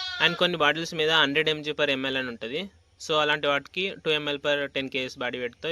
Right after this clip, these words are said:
ఇవ్వాలి. ఈ oxytetracycline అనేది మనం చాలా కామన్గా వాడతాం, కానీ కొన్ని సందర్భాల్లో ఇది పనిచేయనప్పుడు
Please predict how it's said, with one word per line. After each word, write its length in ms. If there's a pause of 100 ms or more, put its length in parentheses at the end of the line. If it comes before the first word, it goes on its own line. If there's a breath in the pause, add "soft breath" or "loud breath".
ఇవ్వాలి. 260 (1000)
ఈ 120
oxytetracycline 800
అనేది 220
మనం 220
చాలా 200 (100)
కామన్గా 360
వాడతాం, 300 (500 soft breath)
కానీ 180
కొన్ని 180
సందర్భాల్లో 600
ఇది 120
పనిచేయనప్పుడు 640